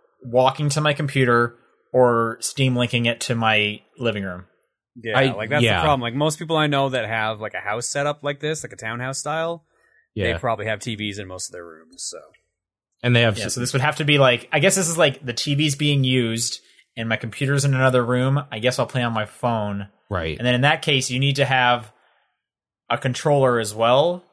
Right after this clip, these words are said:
Speaker 1: Ide-, ideally, you would get one of those ones that, like, s-, is connected to the phone. Otherwise, you have to, like, prop your phone up or something while you're playing with your controller.
Speaker 3: Yeah.
Speaker 1: And then again,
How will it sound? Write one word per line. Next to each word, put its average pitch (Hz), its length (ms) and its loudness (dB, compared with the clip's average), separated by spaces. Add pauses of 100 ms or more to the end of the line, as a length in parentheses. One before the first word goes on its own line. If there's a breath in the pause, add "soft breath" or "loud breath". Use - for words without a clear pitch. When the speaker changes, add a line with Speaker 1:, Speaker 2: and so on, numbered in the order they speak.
(760)
Speaker 1:
Ide-, 135 320 2
ideally, 202 420 2
you 196 140 4
would 170 140 0
get 151 280 2
one 156 140 -2
of 156 60 -2
those 151 180 0
ones 147 200 -2
that, 143 100 -4
like, 117 260 -4 (140)
s-, - 300 -6 (120)
is 123 160 -6
connected 139 540 -4
to 208 100 -2
the 196 120 0
phone. 214 400 0
Otherwise, 143 500 2
you 131 80 0
have 143 140 0
to, 151 80 -4
like, 131 300 0
prop 139 360 -2
your 131 100 -4
phone 135 360 0
up 113 160 -2
or 107 80 -10
something 110 340 -8
while 110 160 -2
you're 107 80 -6
playing 117 320 -8
with 110 140 -10
your 110 100 -10
controller. 107 840 -6 (120)
Speaker 3:
Yeah. 98 320 2 (840)
Speaker 1:
And 139 160 0
then 147 140 2
again, 131 400 2